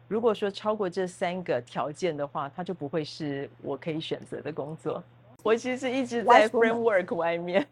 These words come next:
Speaker 1: <laughs> 我没有办法再像一个盆栽一样被线捆起来的。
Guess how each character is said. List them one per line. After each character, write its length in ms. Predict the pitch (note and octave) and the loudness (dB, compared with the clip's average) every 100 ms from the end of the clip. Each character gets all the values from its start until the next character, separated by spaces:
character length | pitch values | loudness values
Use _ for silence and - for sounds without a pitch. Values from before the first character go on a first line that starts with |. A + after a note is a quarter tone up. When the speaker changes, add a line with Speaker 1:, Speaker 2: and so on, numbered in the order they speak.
| A#3 | 2
Speaker 1:
<laughs> 200 | - A#3 G3 | 2 0 0
我 80 | |
没 120 | F#3+ A3 | 0 0
有 120 | G#3+ | 2
办 280 | A3+ A3+ G3+ | 2 2 2
法 200 | D#3+ C3+ | 0 0
再 380 | E3 D3+ D3+ - - - - _ - | 2 2 2 -4 -16 -20 -20 _ -16
像 200 | F#3 G3+ | -4 -2
一 60 | G3 | 2
个 60 | E3+ | 0
盆 280 | - D#3 | 0 -4
栽 220 | D#3+ D#3+ E3+ | -2 0 0
一 160 | D3+ | 0
样 320 | D#3+ D3 D3+ | -2 -2 -4
被 240 | D#3 D#3+ D#3+ | 0 0 0
线 260 | - F#3 | -2 -4
捆 300 | D3 - C#3+ | -2 -6 -6
起 180 | D3+ E3 | -4 -4
来 200 | - - | -4 -6
的。 200 | - - | -6 -8